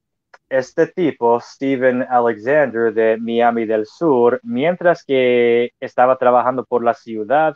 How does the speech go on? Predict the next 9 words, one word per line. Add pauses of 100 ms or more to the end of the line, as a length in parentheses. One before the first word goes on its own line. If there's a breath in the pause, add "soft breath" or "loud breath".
como
un
oficial
público,
él
estaba
cobrando
un
salario